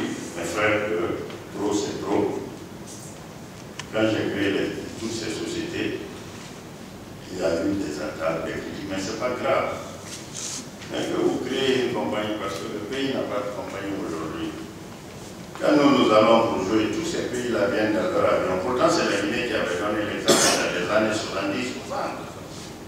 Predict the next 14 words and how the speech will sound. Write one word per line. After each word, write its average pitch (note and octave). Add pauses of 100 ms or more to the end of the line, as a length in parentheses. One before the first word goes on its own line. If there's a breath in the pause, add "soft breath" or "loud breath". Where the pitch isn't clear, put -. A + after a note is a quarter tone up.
(120)
Le A#2
Sili C#3
national A#2+
voyageait G#2+
par A#2
Air -
Guinée. - (1200)
Aujourd'hui, B2+
nous, D3
nous -
sommes A2+
en A#2+
train A#2+
de -